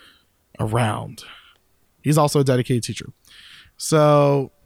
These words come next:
the theory behind it is, em-, the theory behind his music's embodied in jazz, which this guy insists is the only way to shore up the walls of your musical knowledge base enough to handle anything the current music scene can throw your way,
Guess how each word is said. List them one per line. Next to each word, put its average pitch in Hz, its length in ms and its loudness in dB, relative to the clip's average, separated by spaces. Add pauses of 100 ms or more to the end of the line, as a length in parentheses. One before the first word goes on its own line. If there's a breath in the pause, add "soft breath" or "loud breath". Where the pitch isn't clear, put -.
(340)
the 160 140 0
theory 226 300 2
behind 196 420 2
it 156 80 0
is, 147 220 0
em-, 151 200 2 (400)
the 156 80 -4
theory 208 260 2
behind 165 360 2
his 139 120 0
music's 143 280 -2
embodied 131 340 2
in 123 140 0
jazz, 113 460 -4 (380 loud breath)
which - 460 -4
this 147 180 0
guy 139 200 2
insists 135 340 0
is 135 80 0
the 160 100 4
only 247 300 4
way 226 200 6
to 202 100 4
shore 190 300 4
up 185 160 0
the 170 100 2
walls 151 600 2 (760 soft breath)
of 147 340 4
your 143 140 4
musical 143 340 2
knowledge 143 500 4
base 127 340 2
enough 127 240 0
to 135 100 -2
handle 135 340 0
anything 123 340 -2
the 120 80 -4
current 123 280 -4
music 127 260 -4
scene 123 160 -4
can 123 100 -4
throw 135 240 0
your 120 180 0
way, 101 300 -8